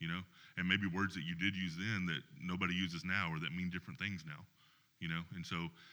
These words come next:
I think one reason is because translators are trying to keep up with the changes, um, in English. And sometimes those changes can be good. Sometimes those changes can be,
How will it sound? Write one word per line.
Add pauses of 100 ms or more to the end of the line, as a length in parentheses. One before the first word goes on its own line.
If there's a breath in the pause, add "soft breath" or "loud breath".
(160 loud breath)
I
think
one
reason
is
because
translators
are
trying
to
keep
up
with
the
changes, (500 loud breath)
um,
in
English.
And
sometimes
those
changes
can
be
good.
Sometimes
those
changes
can
be,